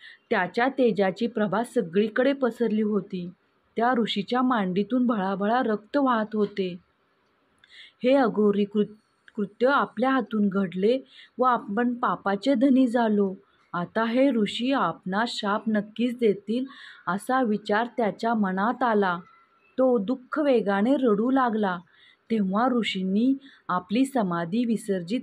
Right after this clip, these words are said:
केली व त्या लाकूड तोड्याकडे मंदस्मित करीत ते ऋषी पाहू लागले.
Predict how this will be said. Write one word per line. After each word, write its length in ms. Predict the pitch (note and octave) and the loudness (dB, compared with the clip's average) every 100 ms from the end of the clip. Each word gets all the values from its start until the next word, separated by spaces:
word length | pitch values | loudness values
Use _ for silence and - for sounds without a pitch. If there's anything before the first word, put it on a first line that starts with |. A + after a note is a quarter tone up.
| - | -2
केली 400 | A#3 F#3 E3+ G#3+ | 0 0 -2 -4
व 140 | A3 G#3+ | -2 -4
त्या 260 | A3 A3+ | -2 -2
लाकूड 400 | A3 F3+ - A3 | -2 -2 -4 -4
तोड्याकडे 720 | A3 A#3 F#3+ F3+ - F3+ A#3 C4+ - - - - | -2 -2 0 -4 -6 -4 -2 -4 -14 -20 -12 -2
मंदस्मित 640 | G3+ G#3+ A3+ C#4 C#4 B3+ B3 - | 2 4 2 0 0 0 -2 -2
करीत 360 | G3 F3+ A#3+ D4+ - _ _ - | -2 0 -2 -4 -10 _ _ -2
ते 120 | G#3+ | 0
ऋषी 360 | G#3+ F#3+ - C4+ | 2 0 -2 -2
पाहू 420 | C#4 A3 F#3 G#3 | 0 -2 -2 0
लागले. 520 | C4 C4+ G#3+ G3+ F#3 | 2 2 2 0 -2